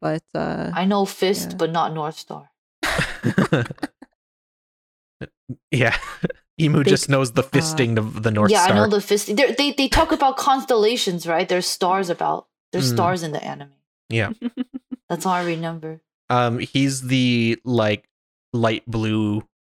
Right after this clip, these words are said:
Speaker 3: haired character there.
Speaker 1: Oh, okay.
Speaker 3: Yeah.
Speaker 1: Hmm.
Speaker 3: I've seen, like, I haven't watched Fist of the North Star, but I, I've seen so many clips and I know, like, what the characters look like, so.
Speaker 1: Oh, okay.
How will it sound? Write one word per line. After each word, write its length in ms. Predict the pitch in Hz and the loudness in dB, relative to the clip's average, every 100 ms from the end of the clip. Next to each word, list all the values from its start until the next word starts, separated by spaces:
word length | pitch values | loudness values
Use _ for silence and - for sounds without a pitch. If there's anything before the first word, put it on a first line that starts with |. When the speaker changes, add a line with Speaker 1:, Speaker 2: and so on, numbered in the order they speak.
| _ _ _ | _ _ _
Speaker 3:
haired 400 | - 110 107 104 | -4 0 0 -2
character 500 | - 107 104 - 107 | -4 -4 -4 -6 -4
there. 320 | 104 101 113 _ _ _ _ _ - | -2 -4 -6 _ _ _ _ _ -12
Speaker 1:
Oh, 400 | 392 285 160 160 | -4 -2 -2 -6
okay. 380 | 233 - - 233 _ - | -8 -10 -10 -10 _ -14
Speaker 3:
Yeah. 100 | - _ _ _ _ _ _ _ | -14 _ _ _ _ _ _ _
Speaker 1:
Hmm. 200 | 233 220 180 _ - | -12 -12 -16 _ -4
Speaker 3:
I've 120 | 123 | -2
seen, 360 | - 156 120 139 | 0 -2 0 0
like, 180 | 127 | 2
I 100 | 95 | 0
haven't 320 | 120 160 185 117 | 0 0 -2 0
watched 420 | 113 - - _ _ - | 0 0 -6 _ _ -6
Fist 180 | 147 147 | -2 -2
of 100 | 143 | 0
the 80 | |
North 180 | 151 151 | 0 -2
Star, 300 | - 170 180 | 0 0 0
but 220 | 160 120 - | 0 -2 2
I, 320 | 123 117 127 123 | 0 0 -2 -2
I've 140 | 113 | -2
seen 180 | 147 143 | -2 -2
so 200 | - 123 | 0 0
many 200 | 120 110 | 0 -2
clips 400 | - 113 - - | -2 -2 -2 -4
and 80 | 104 | -4
I 80 | 104 | 0
know, 160 | 107 | 2
like, 220 | 104 101 | 2 0
what 140 | 104 - | -2 -4
the 40 | |
characters 480 | - 104 107 104 104 | -2 -2 -2 -2 -2
look 180 | 104 - | -2 -2
like, 260 | 110 110 - | -2 -2 -8
so. 300 | 101 104 - _ - | -8 -6 -10 _ -8
Speaker 1:
Oh, 380 | 160 160 160 165 - | -6 -4 -6 -8 -10
okay. 120 | 185 | -10